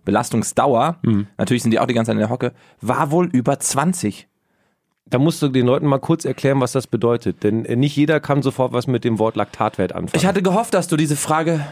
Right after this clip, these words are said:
Speaker 1: nicht stellst, lieber Daniel
Speaker 2: <laughs>
Speaker 1: Boschmann.
Speaker 2: Super!
Speaker 1: Aber der
Speaker 2: Ich dachte, das hat, der hat, äh, was Zielführendes
Speaker 1: Nein,
Speaker 2: hier.
Speaker 1: der, der Laktatwert... Äh, ähm, <laughs> stellt eigentlich die Übersäuerung eines Muskels dar. Also die Milchsäure im Muskel, die aufgebaut wird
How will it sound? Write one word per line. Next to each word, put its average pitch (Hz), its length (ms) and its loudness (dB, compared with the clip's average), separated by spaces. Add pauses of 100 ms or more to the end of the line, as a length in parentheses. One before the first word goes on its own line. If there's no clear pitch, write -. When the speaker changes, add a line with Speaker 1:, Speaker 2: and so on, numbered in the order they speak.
(300)
Speaker 1:
nicht 165 280 -2
stellst, - 440 -2
lieber 117 220 2
Daniel 156 300 0
Speaker 2:
<laughs> - 40 0
Speaker 1:
Boschmann. 202 800 -2 (600)
Speaker 2:
Super! 185 480 0
Speaker 1:
Aber 170 100 0
der 170 220 2
Speaker 2:
Ich 254 140 0
dachte, - 300 -2
das 196 180 -2
hat, - 340 -6
der 175 80 2
hat, 175 180 -4
äh, 160 160 -4
was 160 260 0
Zielführendes 147 680 2
Speaker 1:
Nein, 180 80 0
Speaker 2:
hier. 110 200 2
Speaker 1:
der, 117 200 -2
der 139 100 2
Laktatwert... 147 800 -2
Äh, 104 180 0 (500)
ähm, 117 520 0
<laughs> - 80 -12
stellt 147 260 -2
eigentlich 143 300 0
die 127 80 -2
Übersäuerung 131 520 2
eines 120 260 0
Muskels 123 440 -2
dar. 98 240 0
Also 104 180 0
die 104 140 -2
Milchsäure 135 560 2
im 139 140 2
Muskel, 139 560 0
die 107 120 0
aufgebaut 123 460 0
wird 120 200 -2